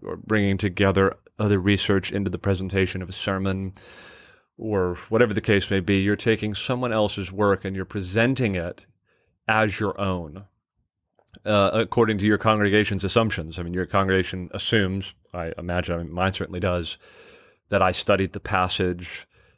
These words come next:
that I, uh, am qualified according to the Bible, First Timothy three, Titus one, that I'm seeking, like, you know, Paul says to Timothy, to be, uh, a man approved, um, uh, an example in speech and conduct,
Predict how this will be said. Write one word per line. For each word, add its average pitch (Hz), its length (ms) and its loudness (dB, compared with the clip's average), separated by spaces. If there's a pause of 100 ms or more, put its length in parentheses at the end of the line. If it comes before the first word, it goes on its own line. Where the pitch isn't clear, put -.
(120)
that 95 140 -2
I, 92 420 2
uh, 87 380 -4
am 90 100 -6
qualified 92 680 2
according 90 400 0
to 95 100 -4
the 90 80 -2
Bible, 90 560 2
First - 280 -4
Timothy 90 360 0
three, 90 320 -2
Titus 90 460 -2
one, 92 480 2 (520)
that 90 540 2
I'm 90 240 -2
seeking, 92 380 0
like, 90 420 2 (180)
you 95 140 0
know, 85 100 0
Paul 87 280 2
says 87 200 -2
to 90 100 -4
Timothy, 95 440 0
to 90 100 -4
be, 87 360 -2 (520)
uh, 90 220 -2
a 87 60 -4
man 90 180 -2
approved, 101 880 2 (160)
um, 87 720 0 (500)
uh, 90 200 0
an 87 100 0
example 95 500 0
in 90 60 -2
speech 98 440 -2
and 87 120 -6
conduct, 95 800 0